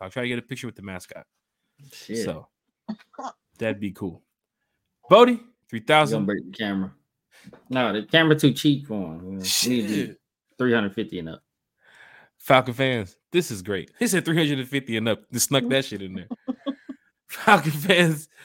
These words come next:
Speaker 1: going down in the Matrix. I'm rich.
Speaker 2: I'm rich. <laughs> I don't care
Speaker 1: Falcon
Speaker 2: about you
Speaker 1: fans.
Speaker 2: flashing your money.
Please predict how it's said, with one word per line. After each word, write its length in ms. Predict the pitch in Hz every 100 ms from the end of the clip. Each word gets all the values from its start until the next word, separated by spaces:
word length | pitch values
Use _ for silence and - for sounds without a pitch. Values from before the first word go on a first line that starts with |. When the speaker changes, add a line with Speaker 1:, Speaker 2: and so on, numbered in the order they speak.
| - _ -
Speaker 1:
going 240 | 143 147
down 200 | 143 139
in 60 | 135
the 60 |
Matrix. 380 | 120 131 120 139
I'm 200 | 190 156
rich. 560 | 185 175 - - - - _ _ _ _ _ _ _ _ 143
Speaker 2:
I'm 180 | 190 190
rich. 360 | 208 170 160 - - - - -
<laughs> 0 |
I 360 | 285 - 202 - 196 - - 175 190 294 - - - - 139 - 277 - - _ _ _ _ _ _ - - 415
don't 280 | 403 311
care 140 | 381 -
Speaker 1:
Falcon 60 |
Speaker 2:
about 200 | 226 220 254
you 60 |
Speaker 1:
fans. 100 | 175
Speaker 2:
flashing 340 | 208 208 202 208
your 120 | 196
money. 540 | 131 147 180 240 240